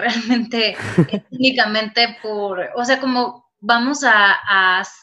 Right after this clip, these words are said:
Speaker 1: a proponer una solución, entre comillas, que a la vez me va a afectar más.
Speaker 2: Ujú.
Speaker 1: Entonces,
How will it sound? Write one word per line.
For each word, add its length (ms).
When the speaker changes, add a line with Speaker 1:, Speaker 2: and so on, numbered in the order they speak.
Speaker 1:
a 360
proponer 480
una 240
solución, 1040
entre 440
comillas, 680
que 120
a 80
la 160
vez 180
me 140
va 80
a 40
afectar 440
más. 400
Speaker 2:
Ujú. 80
Speaker 1:
Entonces, 540